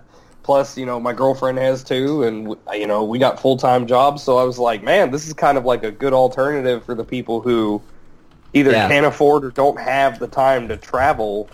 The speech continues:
Speaker 2: Absolutely. It,
Speaker 1: But
Speaker 2: it,
Speaker 1: they wanna
Speaker 2: it's,
Speaker 1: play.
Speaker 2: it's really beneficial to people who can't do the traveling thing, have kids or can't get off for work, or they just can't spend four hours in a car each way to go to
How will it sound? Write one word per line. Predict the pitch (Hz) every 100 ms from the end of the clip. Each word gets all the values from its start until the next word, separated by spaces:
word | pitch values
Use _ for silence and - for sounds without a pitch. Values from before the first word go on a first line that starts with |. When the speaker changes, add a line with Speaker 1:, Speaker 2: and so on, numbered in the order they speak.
| - - - - - _ -
Speaker 2:
Absolutely. | 123 131 120 123 110 101
It, | 117
Speaker 1:
But | 135
Speaker 2:
it, | 117
Speaker 1:
they | 123
wanna | 123 120
Speaker 2:
it's, | -
Speaker 1:
play. | 127 113 98 101 - -
Speaker 2:
it's | 127 127 135
really | 151 165
beneficial | 143 135 131 120 123 117 110
to | - 113 107
people | 107 113 107 104
who | 101
can't | - 104 -
do | 98
the | 95
traveling | - 98 98 104
thing, | 104 113 113 113 -
have | 113 95
kids | - 95 95 92 -
or | 98 92
can't | - 104
get | 95
off | 92 90
for | -
work, | 90 87 85 87 95
or | 85 87 - - -
they | 127
just | 127 127
can't | - - 131 -
spend | - 120 120 110 101
four | - 104 101
hours | 101 101 98 98 - - - - -
in | 101
a | 92
car | - 104 98
each | 98 95 -
way | 95
to | 90
go | 87 92 92
to | 92 90 87